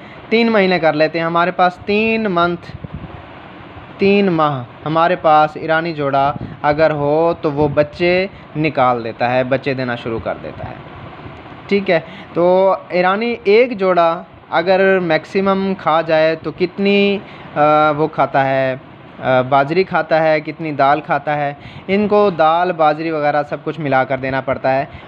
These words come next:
और तीन माह में वो अगर हर माह एक किलो बाजरी खाए तो सौ रुपया उसकी कीमत बाजरी की,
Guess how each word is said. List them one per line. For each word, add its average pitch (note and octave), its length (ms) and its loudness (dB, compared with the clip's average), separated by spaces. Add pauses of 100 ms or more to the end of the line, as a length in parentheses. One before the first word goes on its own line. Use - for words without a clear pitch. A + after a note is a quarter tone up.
और D#3 260 2
तीन G#3+ 260 0
माह F#3 260 2
में F3 220 -4
वो F3 540 0
अगर E3 380 2
हर E3 240 0
माह E3+ 320 -2
एक A3+ 260 0
किलो G3+ 240 0
बाजरी D#3+ 320 2
खाए D3 300 0 (280)
तो F3 100 -2
सौ F3 240 4
रुपया F3+ 260 4
उसकी D3 240 -4
कीमत F#3 340 -2 (3250)
बाजरी D#3 360 4
की, G3+ 220 0